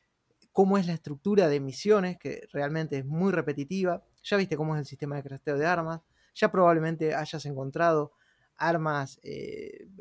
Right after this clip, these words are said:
únicas o especiales. Y lo que vos dijiste, Marian, eso del guantelete es el único arma que se ve que han trabajado para que funcione diferente. Todas las demás se sienten igual.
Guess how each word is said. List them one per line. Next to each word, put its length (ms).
únicas 560
o 80
especiales. 600
Y 320
lo 180
que 80
vos 140
dijiste, 340
Marian, 340
eso 300
del 120
guantelete 680
es 300
el 160
único 320
arma 300
que 100
se 120
ve 120
que 120
han 220
trabajado 500
para 160
que 100
funcione 500
diferente. 520
Todas 180
las 100
demás 220
se 80
sienten 520
igual. 420